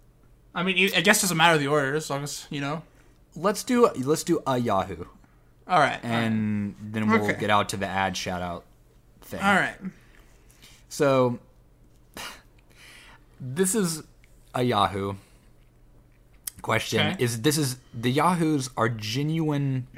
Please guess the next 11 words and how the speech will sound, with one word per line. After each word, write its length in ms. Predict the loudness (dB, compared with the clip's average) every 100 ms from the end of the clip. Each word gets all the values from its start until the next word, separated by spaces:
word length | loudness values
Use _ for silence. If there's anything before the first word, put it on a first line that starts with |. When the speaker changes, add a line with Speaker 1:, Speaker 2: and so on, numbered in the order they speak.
| -20 -20 -20 -20 -20 -20 -16
Speaker 2:
genuine 460 | -4 2 4 4 2
questions, 580 | 2 0 0 -8 -10 -8
by 180 | -6 -4
the 100 | -6
way. 220 | -10 -16 -20 -20 -4
They're, 100 | 0
like, 220 | 0 -2
people 640 | -4 -2 2 2 2 -2 -6 -20 -20 -20 _
who 180 | -4 -2
actually 600 | -2 -4 -2 -2 0 -2
seek 640 | -4 -2 -2 -4 -12 -20